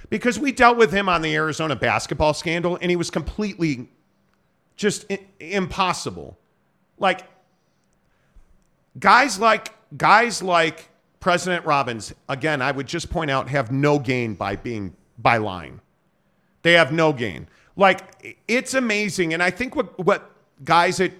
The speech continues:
and I think Jason Scheer writes for two four seven. I could be wrong. I have no idea. What those guys don't understand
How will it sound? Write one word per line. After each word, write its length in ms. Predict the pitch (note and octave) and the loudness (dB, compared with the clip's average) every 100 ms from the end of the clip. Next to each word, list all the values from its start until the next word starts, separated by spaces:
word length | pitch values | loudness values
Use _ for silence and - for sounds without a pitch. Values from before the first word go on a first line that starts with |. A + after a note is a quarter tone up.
| - | -8
and 160 | D#3+ E3 | -4 -2
I 80 | |
think 220 | E3+ B3 A#3 | -2 -4 -4
Jason 320 | F#3+ F#3 F#3 | -6 -4 -6
Scheer 200 | - F3 | -2 -2
writes 240 | D3 D3 | 0 0
for 140 | - C#3+ | -4 -6
two 200 | - D#3 | -4 -4
four 220 | D3+ C3 | -2 -4
seven. 320 | - C3 C#3+ | -2 -2 -2
I 60 | E3+ | -4
could 180 | D3 | -6
be 80 | G2+ | -6
wrong. 280 | E2+ D#2+ E2+ | -8 -10 -10
I 40 | |
have 120 | G#2 F2+ | -10 -10
no 160 | E2+ | -12
idea. 300 | D#2+ D#2 C#2 - _ _ _ _ _ _ _ _ _ - | -12 -14 -20 -20 _ _ _ _ _ _ _ _ _ -6
What 200 | F#3 F#3+ | -4 0
those 200 | A#3 - | 0 0
guys 240 | B3 G#3 | -4 0
don't 180 | A3 G3+ | 0 0
understand 680 | F#3 D#3+ - D#3 A2+ F2+ | 0 -2 -2 -2 -2 -6